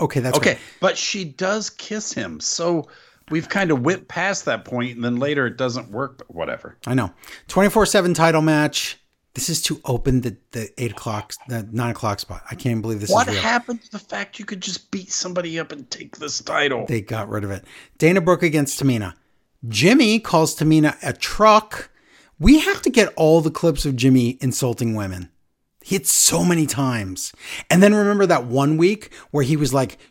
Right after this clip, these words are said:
Speaker 1: drooling all over Mandy Rose and stuff, and they were like, "Nope, you can't do that." Remember that week?
Speaker 2: I know. He, listen, this guy is getting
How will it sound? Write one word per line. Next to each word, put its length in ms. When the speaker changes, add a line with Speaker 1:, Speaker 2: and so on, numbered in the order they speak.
Speaker 1:
drooling 580
all 160
over 160
Mandy 340
Rose 380
and 100
stuff, 260
and 100
they 60
were 100
like, 240
"Nope, 640
you 120
can't 300
do 140
that." 380
Remember 200
that 280
week? 360
Speaker 2:
I 100
know. 340
He, 200
listen, 540
this 240
guy 220
is 200
getting 520